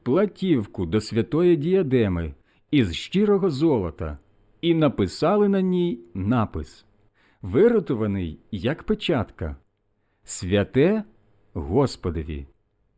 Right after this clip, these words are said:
А до неї прив'язали блакитний шнурочок, щоб причепити її до митри зверху,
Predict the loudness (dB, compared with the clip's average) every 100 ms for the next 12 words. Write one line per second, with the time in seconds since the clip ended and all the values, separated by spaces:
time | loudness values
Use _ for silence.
0 | _ _ _ _ _ _ 0 2 4 4
1 | 4 0 -2 0 0 2 0 0 0 2
2 | 2 2 0 0 -2 0 2 4 4 2
3 | -2 -8 -8 -16 -8 0 0 0 -2 -2
4 | 0 -2 0 0 0 0 0 -2 -4 -4
5 | 0 2 2 0 -2 -4 -2 0 0 -2
6 | -6 -10